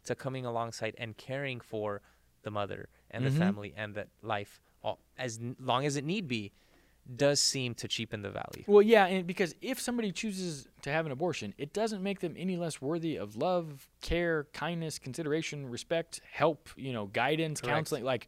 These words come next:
Speaker 2: they're still entitled to all those things. And again, this is where the church can really lead the way
Speaker 1: Mm.
Speaker 2: in this discussion. It's like, uh,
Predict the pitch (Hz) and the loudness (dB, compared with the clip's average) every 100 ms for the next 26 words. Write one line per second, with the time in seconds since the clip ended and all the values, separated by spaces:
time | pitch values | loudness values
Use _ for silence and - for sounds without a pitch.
0 | - - _ - 156 - 208 196 156 - | -12 -20 _ -6 -4 0 2 2 0 0
1 | 214 185 - - 139 135 - 156 73 131 | 2 2 0 -2 -2 -2 -4 -6 -4 0
2 | 214 147 175 185 160 160 131 156 139 - | 2 4 4 4 4 2 2 -2 -4 -6
3 | - _ - 160 135 110 123 156 175 151 | -12 _ -8 -4 -4 -2 6 8 10 8
4 | 110 104 123 180 139 104 104 185 95 78 | 2 0 0 0 0 2 6 6 4 -2
5 | 131 120 120 113 95 - 175 - 98 98 | -2 0 0 -2 -4 -4 -4 -6 -8 -6
6 | 117 110 - - - _ _ 123 113 | -4 -6 -8 -20 -20 _ _ -2 -2